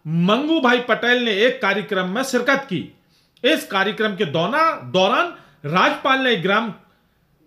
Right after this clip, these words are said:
घाटखेड़ी निवासी बुधराम आदिवासी के यहाँ भोजन किया और प्रधानमंत्री आवास योजना के तहत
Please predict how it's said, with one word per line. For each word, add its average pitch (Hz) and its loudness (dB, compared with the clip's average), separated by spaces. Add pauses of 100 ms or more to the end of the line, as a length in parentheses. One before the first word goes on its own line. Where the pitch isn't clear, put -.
(360)
घाटखेड़ी 262 0
निवासी 226 2
बुधराम 208 0
आदिवासी 220 0
के 202 -6
यहाँ 220 0
भोजन 196 0
किया 139 -6 (240)
और 214 2
प्रधानमंत्री 220 -2
आवास 202 0
योजना 208 -2
के 220 -2
तहत 247 0